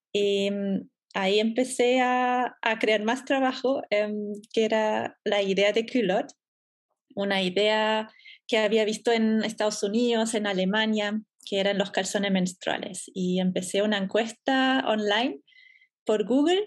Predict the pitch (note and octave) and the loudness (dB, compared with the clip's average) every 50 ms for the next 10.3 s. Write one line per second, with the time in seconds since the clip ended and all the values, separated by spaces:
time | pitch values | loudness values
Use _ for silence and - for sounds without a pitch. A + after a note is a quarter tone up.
0 | - - C4+ A#3+ A#3 A3+ A3 G#3+ G#3+ G3+ A3 A3+ A#3 A#3 A#3 A#3 A#3 A3+ A3+ A3 | -4 -4 -2 0 0 0 0 0 2 2 2 4 4 4 4 4 4 4 2 2
1 | A#3 A#3+ A#3+ A#3+ A#3 - G#3+ G#3+ G3+ G3 G#3+ A3+ B3 B3+ B3 A#3 A3+ A3+ - - | 2 0 0 -2 -2 -4 -4 -4 -2 0 0 2 2 2 2 2 0 0 0 0
2 | A3+ A#3 B3+ B3+ B3 C4+ C#4 D4 - - A3 A3+ A3+ A#3 A#3 A#3+ - - _ _ | 0 2 2 2 2 2 2 2 0 0 0 0 0 0 -2 -2 -4 -8 _ _
3 | _ _ _ _ _ - G#3 G3+ F#3 F#3 F#3+ F#3 G3+ G3+ G3+ A3+ A3 A3 A3+ A3+ | _ _ _ _ _ -8 -6 -4 -2 0 2 2 2 2 2 2 2 0 0 0
4 | - A3+ A3+ A3+ A3+ A3 - G#3 G3+ G3+ G3 - - A3 A3 - - F#3+ - F3+ | 0 0 0 0 -2 -2 0 0 0 0 0 -2 -2 -4 -2 -2 -4 -2 -2 -2
5 | F3+ G3+ G#3+ G#3+ G#3+ G3+ F#3+ F#3 - - F#3+ F#3+ F#3+ F#3+ G3 F#3+ F#3+ G3 F#3+ - | -2 0 0 0 0 0 0 0 0 -2 -2 0 0 0 2 2 0 -2 -2 -2
6 | F#3 F3+ F3+ F3 G#3 A3+ A3 A3 - - G3+ F#3 F#3+ F#3+ F#3+ F#3+ G3 G3 - _ | -2 0 0 2 2 2 0 0 -2 -2 -4 -2 -2 -2 -2 -4 -6 -8 -12 _
7 | - - - - - _ - A3+ A3+ A3 G#3+ G#3+ - - G3+ F#3+ - A#3 A3+ B3+ | -20 -20 -20 -20 -20 _ -2 0 0 0 0 -2 0 0 -2 0 0 2 2 2
8 | C4+ C4+ - D4 D4 C#4+ - - A#3+ B3 B3+ B3 A#3+ A#3 A#3 A#3 - A#3 A3+ B3 | 0 0 0 -2 -2 0 0 0 2 4 4 4 4 2 2 0 0 2 2 2
9 | B3 B3 A#3 A#3 B3 - - C4+ B3+ B3+ B3 B3+ C4+ C4+ - C4+ B3+ B3+ C4 C4 | 2 2 2 0 0 0 0 0 0 0 0 0 -2 -2 -2 0 0 0 0 0
10 | C4 B3+ B3 B3 B3 A#3+ | 0 0 2 2 0 0